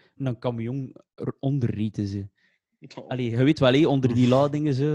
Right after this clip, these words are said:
Speaker 2: Ja,
Speaker 1: zo,
Speaker 2: ja, ja,
Speaker 3: Mhm.
Speaker 2: ja.
Speaker 1: de Fast and the Furious, eh, signature move. Vond ik wel impressive. Ehm, maar vrij dangerous. Don't try it
Speaker 3: Ja.
Speaker 1: at home, kids.
Speaker 3: Mhm.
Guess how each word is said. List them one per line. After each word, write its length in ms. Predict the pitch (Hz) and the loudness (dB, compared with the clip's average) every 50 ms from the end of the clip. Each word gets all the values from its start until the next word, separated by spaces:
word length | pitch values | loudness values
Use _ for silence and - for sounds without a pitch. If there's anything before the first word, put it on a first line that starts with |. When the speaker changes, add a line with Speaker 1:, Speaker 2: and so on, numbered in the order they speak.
| 151 147 139 | -2 -2 -4
Speaker 2:
Ja, 180 | 131 90 123 113 | -4 -6 -6 -4
Speaker 1:
zo, 60 | 110 | -4
Speaker 2:
ja, 100 | 120 117 117 | -4 -4 -4
ja, 80 | 104 | -2
Speaker 3:
Mhm. 180 | 104 101 110 110 | -2 0 0 0
Speaker 2:
ja. 180 | 110 107 104 | -2 -2 -6
Speaker 1:
de 100 | 98 120 | -10 -12
Fast 320 | 107 113 139 143 131 - - | -8 -6 -6 -6 -6 -6 -6
and 100 | 139 127 | -6 -6
the 40 | - | -6
Furious, 600 | - 156 151 151 151 147 147 151 147 135 - - | -4 -2 0 0 0 0 0 0 -2 -4 -6 -6
eh, 160 | 147 143 139 127 | -4 -4 -4 -4
signature 680 | - - 170 - - 156 156 143 - - 160 156 151 | -4 -6 -8 -6 -4 -4 -4 -4 -2 0 0 2 2
move. 380 | 151 151 160 160 160 143 - - _ _ _ _ _ _ _ _ _ | 2 0 -2 -2 -4 -6 -12 -18 _ _ _ _ _ _ _ _ _
Vond 160 | _ - 127 113 | _ -8 -8 -2
ik 60 | - | 0
wel 260 | 127 123 123 127 - | 2 2 4 2 0
impressive. 760 | - 120 110 - 117 110 107 - - 107 - _ _ _ _ _ _ | -2 -8 -8 -6 -6 -6 -6 -6 -10 -14 -16 _ _ _ _ _ _
Ehm, 560 | - 107 110 110 107 107 107 107 107 110 110 107 107 _ _ _ _ _ _ _ - _ _ _ _ _ _ _ _ _ _ | -16 -14 -14 -12 -12 -12 -12 -12 -12 -12 -14 -16 -18 _ _ _ _ _ _ _ -20 _ _ _ _ _ _ _ _ _ _
maar 340 | _ - 113 117 113 107 - - - - _ _ _ _ _ | _ -8 -4 -2 -2 -2 -4 -8 -14 -20 _ _ _ _ _
vrij 240 | - 104 117 113 104 | -10 -4 -2 -2 -2
dangerous. 680 | 95 98 95 95 90 92 92 92 - - - - - _ _ _ _ _ _ _ | -2 -4 -6 -6 -8 -10 -10 -10 -12 -16 -18 -20 -20 _ _ _ _ _ _ _
Don't 260 | - - 107 104 98 | -14 -12 -12 -12 -14
try 160 | - - 98 95 92 | -14 -12 -8 -6 -4
it 80 | 90 | -4
Speaker 3:
Ja. 120 | 92 92 92 | -2 -2 -4
Speaker 1:
at 60 | 95 | -4
home, 180 | 101 101 101 | -6 -10 -12
kids. 420 | 95 - 101 101 101 - - - - _ _ _ _ _ _ _ _ _ _ _ | -12 -10 -10 -10 -10 -12 -16 -20 -20 _ _ _ _ _ _ _ _ _ _ _
Speaker 3:
Mhm. 160 | _ 110 107 | _ -2 -2